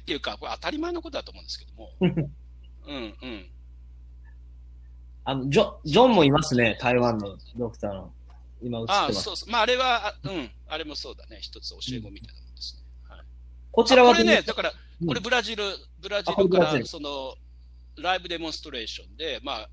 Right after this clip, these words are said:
Speaker 1: とあるデバイスの患者さんの治療に立ち会-、まあ、一緒にやったんですけれども、治療をね。ブラジル、
Speaker 2: はい。
Speaker 1: ブラジルの先生は友達がむちゃくちゃ多いです。ブラジル僕ね、
Speaker 2: おー。
Speaker 1: 二十回か三十回ぐらいもう行ったことは、まあ、最近はちょっと行ってないんですけれども、
Speaker 2: はい。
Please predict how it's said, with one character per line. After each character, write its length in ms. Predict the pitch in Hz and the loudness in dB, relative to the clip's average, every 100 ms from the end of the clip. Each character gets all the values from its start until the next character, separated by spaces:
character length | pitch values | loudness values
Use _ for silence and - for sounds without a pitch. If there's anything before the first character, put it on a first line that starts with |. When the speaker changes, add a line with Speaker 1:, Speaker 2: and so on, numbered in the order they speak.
| - | -8
Speaker 1:
と 140 | 196 | -4
あ 60 | 196 | -4
る 100 | 143 | -4
デ 100 | 120 | -10
バ 160 | 107 107 | -10 -12
イ 40 | |
ス 80 | - | -12
の 60 | 107 | -14
患 200 | 123 123 | -14 -12
者 60 | 127 | -12
さ 120 | 123 | -12
ん 60 | |
の 80 | 117 | -12
治 200 | 117 - | -10 -12
療 260 | 113 107 107 120 | -12 -16 -16 -16
に 80 | |
立 180 | - 110 | -16 -14
ち 160 | - 127 | -14 -14
会-、 60 | - 151 | -16 -6
ま 80 | 185 | -4
あ、 20 | |
一 60 | 139 | -2
緒 140 | - | -4
に 80 | 160 | -6
や 80 | 151 | -8
っ 40 | - | -10
た 100 | - | -12
ん 80 | 120 | -12
で 80 | - | -12
す 140 | - | -12
け 60 | - | -12
れ 60 | - | -20
ど 60 | |
も、 100 | 113 | -20
治 180 | 113 - | -14 -14
療 120 | 104 101 | -14 -20
を 40 | - | -20
ね。 120 | - - - - - | -20 -20 -20 -20 -20
ブ 80 | - | -8
ラ 120 | 233 | -6
ジ 80 | 98 | -6
ル、 40 | - | -12
Speaker 2:
は 60 | |
い。 20 | - - | -20 -14
Speaker 1:
ブ 80 | - | -2
ラ 120 | 277 | -2
ジ 120 | 277 | -2
ル 80 | 277 | -4
の 80 | 285 | -4
先 200 | 262 254 | -4 -4
生 120 | - | -4
は 60 | 165 | -6
友 180 | 139 151 | -6 -8
達 200 | 156 147 | -8 -10
が 60 | |
む 100 | 120 | -12
ち 80 | - | -12
ゃ 40 | 170 | -10
く 60 | |
ち 100 | - | -10
ゃ 40 | 151 | -10
多 60 | |
い 40 | 98 | -12
で 80 | - | -10
す。 220 | - - | -10 -12
ブ 60 | 147 | -8
ラ 140 | 208 226 | -6 -6
ジ 120 | 226 | -6
ル 60 | |
僕 220 | 107 107 113 | -4 -4 -4
ね、 100 | 113 | -6
Speaker 2:
お 20 | |
ー。 20 | |
Speaker 1:
二 160 | 247 120 | -4 -4
十 80 | 120 120 120 - | -4 -6 -8 -6
回 200 | 208 170 | -6 -4
か 120 | 147 | -6
三 200 | - 170 | -6 -6
十 120 | 180 | -8
回 240 | 170 180 175 | -10 -8 -6
ぐ 80 | 160 | -6
ら 160 | 117 | -6
い 60 | 101 | -8
も 120 | 120 | -14
う 40 | 101 | -16
行 80 | |
っ 20 | - - - | -18 -18 -18
た 80 | |
こ 100 | 110 - | -18 -18
と 100 | 101 | -18
は、 120 | - - | -18 -12
ま 60 | 165 | -8
あ、 20 | |
最 180 | - 240 | -6 -6
近 100 | 254 | -6
は 80 | 233 | -6
ち 100 | 233 | -8
ょ 20 | |
っ 40 | |
と 180 | - - - - - | -10 -12 -14 -20 -20
行 100 | 98 | -20
っ 40 | |
て 120 | - | -14
な 140 | 127 107 | -12 -10
い 80 | 87 | -12
ん 40 | |
で 80 | - | -14
す 100 | - | -14
け 100 | 87 | -14
れ 60 | - | -20
ど 80 | |
も、 300 | 107 190 117 - - - | -12 -10 -10 -12 -20 -8
Speaker 2:
は 180 | - 123 | -2 -2
い。 100 | 95 | -4